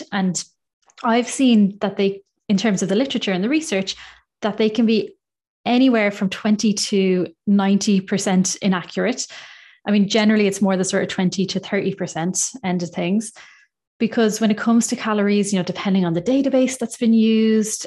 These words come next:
um, in terms of how we digest food, food processing, when it's been cooked, all of these things change those calorie amounts.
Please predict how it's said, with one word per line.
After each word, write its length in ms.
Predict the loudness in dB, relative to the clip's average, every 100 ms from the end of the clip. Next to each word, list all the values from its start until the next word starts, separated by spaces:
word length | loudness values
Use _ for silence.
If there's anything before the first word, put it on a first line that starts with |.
| -8
um, 320 | -4 -4 -4
in 60 | -4
terms 300 | -4 -4 -4
of 60 |
how 180 | -6 -4
we 120 | -2
digest 680 | -2 -4 -4 -2 -2 -4 -8
food, 500 | -2 0 2 2 0 -4 -18 -20 -6
food 240 | -4 -2
processing, 720 | 0 0 2 0 0 2 2
when 80 | 2
it's 140 | 0
been 160 | -2 -4
cooked, 340 | -2 -6 -6
all 200 | -6 -2
of 60 | -2
these 200 | -2 -4
things 360 | 0 2 0 -4
change 640 | -6 -2 0 2 0 -2
those 380 | -4 -2 -4 -8
calorie 440 | -8 -4 -2 -2
amounts. 480 | -2 0 0 0